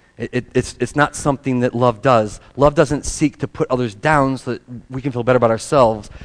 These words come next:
Um, love doesn't seek to speak ill of other people when they're not around. It's not things that, that love does. It's not, uh, bad form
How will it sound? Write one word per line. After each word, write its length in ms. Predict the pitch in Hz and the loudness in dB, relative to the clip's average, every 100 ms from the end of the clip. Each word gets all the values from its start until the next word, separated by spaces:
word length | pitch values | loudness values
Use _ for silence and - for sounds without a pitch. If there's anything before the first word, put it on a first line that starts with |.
| - - | -18 -8
Um, 240 | 110 104 - - - - | -8 -8 -14 -20 -14 0
love 280 | 127 139 139 | 4 4 6
doesn't 320 | 156 143 135 - | 4 2 -4 -12
seek 400 | - - 180 - | -10 -2 -2 -2
to 120 | - 135 | -10 -8
speak 360 | - 135 - - | -4 -6 -2 2
ill 160 | 170 | 4
of 80 | 156 | 6
other 120 | 131 | 4
people 440 | 123 131 - 110 110 | 0 -6 -2 -4 -2
when 100 | 120 | -4
they're 100 | 120 | -2
not 120 | 120 | 0
around. 480 | 127 147 117 107 - - - _ - - - - _ _ - | 2 2 0 -4 -12 -20 -20 _ -20 -20 -20 -20 _ _ -12
It's 120 | - | -2
not 240 | 151 - | -2 0
things 220 | - 135 123 | -4 -4 -4
that, 100 | - _ _ 113 | -14 _ _ -12
that 120 | 120 | -6
love 220 | 113 104 | -4 -2
does. 600 | 120 113 104 95 - - - - _ _ _ _ _ _ _ _ _ _ _ _ _ _ _ _ - | 0 0 0 -10 -18 -18 -20 -20 _ _ _ _ _ _ _ _ _ _ _ _ _ _ _ _ -20
It's 120 | - | -10
not, 300 | 117 107 - | -6 -6 -6
uh, 120 | 107 98 | -8 -6
bad 280 | - 104 | -2 -4
form 420 | - 120 113 98 | -4 -6 -6 -6